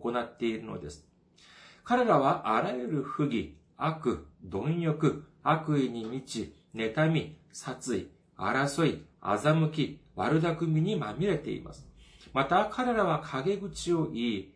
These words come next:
人を中傷し、神を憎み、か-、人を侮り、高ぶり、大言相互し、悪事を企み、親に逆らい、浅はかで不誠実で、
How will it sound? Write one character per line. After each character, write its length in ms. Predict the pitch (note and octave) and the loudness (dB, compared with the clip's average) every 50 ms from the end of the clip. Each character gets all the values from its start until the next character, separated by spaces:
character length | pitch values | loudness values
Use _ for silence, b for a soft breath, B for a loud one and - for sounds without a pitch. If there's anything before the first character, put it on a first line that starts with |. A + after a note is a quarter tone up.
| _ _ _ | _ _ _
人 280 | - - - A2 G#2 | -16 -4 -2 0 2
を 120 | G#2+ A2+ - | 2 0 -2
中 380 | - - - B2+ C3 C#3 C#3+ | -4 -6 -2 0 2 2 2
傷 340 | C#3 - - C#3 C3 B2+ B2+ | 0 0 0 0 2 2 2
し、 360 | - - - C#3+ A2 - B B B B B | 0 0 0 0 0 0 B B B B B
神 360 | - - G#3 G#3 G3+ G3 F#3+ | -10 -6 -4 -2 0 0 0
を 140 | F3+ E3+ E3 | 2 2 2
憎 320 | D#3 D3+ D3 D3 D3 F#3+ F#3 | 2 2 2 0 0 2 4
み、 280 | G3 E3+ - - - - - _ | 4 4 4 2 -4 -16 -20 _
か-、 160 | - - - - - | -18 -18 -18 -18 -18
人 300 | - - - C3 C3 B2+ | -18 -6 0 4 4 4
を 140 | C3 - - | 4 4 2
侮 320 | G#2 A#2+ C3+ C#3 D3 D3 | -2 -2 -2 2 6 6
り、 260 | D3 B2+ F#2+ E2 B B B B B - | 6 6 6 2 B B B B B -8
高 320 | - C#3 C#3 E3+ F3 F3 | -6 -6 -2 -2 -2 0
ぶ 100 | E3 F#3+ | 2 2
り、 320 | F#3 D3+ - - - - _ - | 2 2 2 0 -8 -18 _ -16
大 320 | F#2 F#2+ G2 A2+ C3 C#3+ C#3 | -8 -4 -2 -2 -2 -2 -2
言 300 | - D3+ D3 D3 D3 C#3+ | -2 0 0 0 -2 -4
相 340 | - - - D3 C#3 B2 A2 | -6 -6 -4 -2 -2 -2 -2
互 180 | G#2+ A2 G#2 | -2 -4 -4
し、 360 | - - - D3 - - - - _ | -4 -2 -2 -2 -2 -2 -6 -16 _
悪 320 | - - C3+ C#3 - D3+ C#3+ | -4 -4 -4 -2 0 0 -2
事 220 | C3+ C#3 D3+ F3 | 0 2 4 4
を 100 | E3 D3+ D3 | 6 4 4
企 500 | - C3+ C3 - - D3 D3 D3 D3+ D3 | 0 -4 -6 -4 -4 -2 -2 0 0 -2
み、 200 | A#2 - - - _ _ - | -2 -4 -8 -16 _ _ -6
親 240 | G2 F#2+ G#2+ D#3 G#3+ | -4 -2 2 2 2
に 140 | A3+ G#3 D3+ | 2 2 -2
逆 360 | - - A2+ - - A2+ G#2+ | -2 -4 -8 -6 -4 -4 -2
ら 120 | G#2+ G#2 | 0 -2
い、 100 | F#2 F2+ B B B B B B B | -2 -2 B B B B B B B
浅 260 | F#2+ F#2+ - B2 A2+ | -2 0 2 0 0
は 140 | - A2 G#2 | 0 0 -4
か 200 | - G2 F#2+ F#2 | -2 -2 -2 0
で 240 | G#2 A#2 D3 D#3+ D#3+ | 0 0 0 0 0
不 100 | D#3 - | -2 -4
誠 380 | - - A3 A3 A#3 A3+ G3+ | -4 2 2 4 4 4 2
実 260 | E3 D3+ - - A#2+ | 0 0 -4 -6 -2
で、 300 | G#2+ A#2 G#2+ - - - | 0 0 0 0 -4 -10